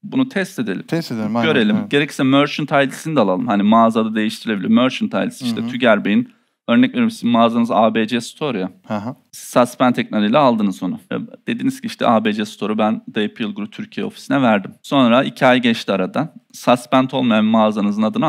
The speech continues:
Speaker 1: A B C Store olarak değiştirdiniz. A B C Store olan mağazanızı da B C D Store olarak değiştirdiniz.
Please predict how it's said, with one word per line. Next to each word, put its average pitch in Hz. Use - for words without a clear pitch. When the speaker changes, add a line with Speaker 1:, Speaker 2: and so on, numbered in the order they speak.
Speaker 1:
A 107
B 107
C 110
Store 113
olarak 98
değiştirdiniz. -
A 113
B 107
C 113
Store 113
olan 98
mağazanızı 101
da 123
B 110
C 110
D 110
Store 98
olarak 90
değiştirdiniz. -